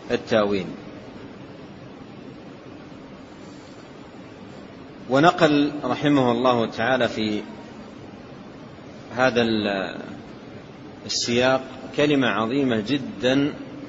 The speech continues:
عن إمام دار الهجرة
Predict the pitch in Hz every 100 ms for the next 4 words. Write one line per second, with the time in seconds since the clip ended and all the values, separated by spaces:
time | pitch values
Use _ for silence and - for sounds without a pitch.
0 | - - - - - - 101 131 139 143
1 | - - - - - - - - - -
2 | 127 127 139 135 117 120 127 113 104 117
3 | 110 110